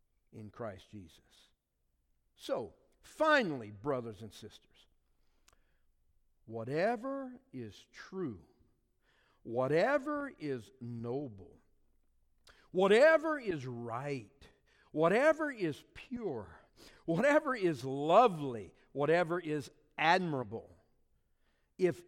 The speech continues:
anything is excellent or praiseworthy,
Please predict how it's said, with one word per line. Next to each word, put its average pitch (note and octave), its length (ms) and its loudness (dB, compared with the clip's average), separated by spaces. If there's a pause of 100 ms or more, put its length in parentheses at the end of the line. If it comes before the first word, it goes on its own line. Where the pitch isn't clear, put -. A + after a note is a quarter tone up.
anything A3 800 0
is C3 220 -10 (180)
excellent B2 680 -6 (840)
or A2+ 240 -18
praiseworthy, A2 1080 -8